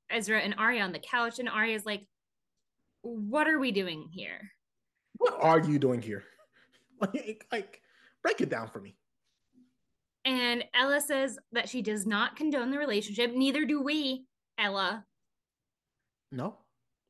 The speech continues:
Speaker 2: not at all.
Speaker 1: Um, but Ella's afraid of what will happen if she takes the same stance as Byron. And she's like, "I don't wanna lose you, Arya.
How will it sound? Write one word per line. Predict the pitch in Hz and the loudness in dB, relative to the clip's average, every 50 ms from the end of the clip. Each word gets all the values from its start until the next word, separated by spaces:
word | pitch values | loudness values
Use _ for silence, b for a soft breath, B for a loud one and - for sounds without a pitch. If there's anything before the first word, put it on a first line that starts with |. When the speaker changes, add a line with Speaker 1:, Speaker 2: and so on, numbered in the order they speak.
| _ - | _ -18
Speaker 2:
not | 127 - 170 170 | -12 -10 -8 -4
at | 165 | 0
all. | 185 | 0
Speaker 1:
Um, | 269 277 269 262 - 226 | 0 2 0 -2 -4 -2
but | 285 440 - - _ - | -2 -2 -2 -2 _ 0
Ella's | 302 359 403 415 403 | 0 2 2 0 0
afraid | 415 - - 262 240 247 262 262 262 240 - - _ _ - | -2 0 2 2 4 4 6 4 2 2 -2 -8 _ _ -6
of | 240 233 220 | -4 -2 -2
what | 277 - - | -2 0 0
will | 233 233 | -2 -2
happen | 214 233 269 277 269 262 226 220 214 | 0 2 2 2 2 2 -4 -6 -6
if | - 196 | -6 -8
she | - 254 240 | -10 -10 -10
takes | - 240 247 240 - | -6 -6 -6 -6 -8
the | 220 | -10
same | - - 220 208 196 | -6 -4 -2 -2 -2
stance | - 214 196 185 | -2 -4 -6 -6
as | 208 202 202 | -6 -4 0
Byron. | 247 240 233 196 165 147 110 107 196 - _ _ _ _ _ _ _ _ - | 2 4 4 4 2 0 -2 -6 -10 -18 _ _ _ _ _ _ _ _ -12
And | 240 254 | -8 -2
she's | 277 302 240 | -2 0 2
like, | 262 254 233 233 - _ _ _ - | 4 4 2 2 -2 _ _ _ 2
"I | 233 233 254 262 277 285 285 | 4 4 6 6 4 4 2
don't | 277 262 - | 0 0 -2
wanna | 226 226 233 233 233 | -2 -4 -4 -4 -4
lose | 214 208 220 214 208 208 208 202 208 208 214 208 - - _ _ - | -4 -2 -2 0 0 0 0 0 -2 -2 -4 -8 -10 -12 _ _ -8
you, | 220 202 247 294 302 285 - | -6 0 0 2 2 2 2
Arya. | 190 196 185 175 175 175 165 165 170 185 214 247 | 2 2 2 2 0 0 -2 -4 -6 -6 -8 -10